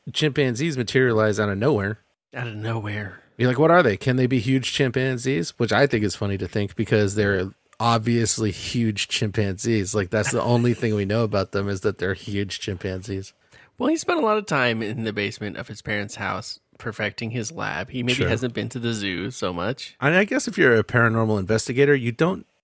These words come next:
Speaker 1: always just immediately believe what you see.
Speaker 2: That's true.
Speaker 1: Could be anything. But these
Speaker 2: Could this
Speaker 1: guys
Speaker 2: be a
Speaker 1: look
Speaker 2: ham
Speaker 1: mean. They look
Speaker 2: sandwich?
Speaker 1: angry. <laughs> They could, they could be a ham sandwich. Um, so you're frozen to the spot for a moment as these very scary beasts, uh,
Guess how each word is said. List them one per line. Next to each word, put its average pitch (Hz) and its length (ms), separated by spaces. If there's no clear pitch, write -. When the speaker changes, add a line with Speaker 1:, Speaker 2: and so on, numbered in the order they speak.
Speaker 1:
always 131 460
just 117 320
immediately 113 480
believe 101 600
what - 160
you 95 100
see. - 420
Speaker 2:
That's - 280
true. 131 460
Speaker 1:
Could 113 100
be 113 160
anything. 107 460
But 117 120
these 180 180
Speaker 2:
Could 180 120
this 147 160
Speaker 1:
guys - 20
Speaker 2:
be 135 100
a 131 100
Speaker 1:
look 110 60
Speaker 2:
ham 123 300
Speaker 1:
mean. 127 140
They 113 140
look 135 240
Speaker 2:
sandwich? - 20
Speaker 1:
angry. 110 320
<laughs> - 20
They 92 120
could, - 300
they 117 140
could - 240
be 180 140
a 214 80
ham 269 300
sandwich. 339 800
Um, 113 220
so 131 180
you're 123 200
frozen 151 400
to 127 100
the 113 100
spot 98 240
for 101 80
a 92 40
moment 95 320
as 98 280
these 92 460
very 98 400
scary 95 340
beasts, - 560
uh, 92 300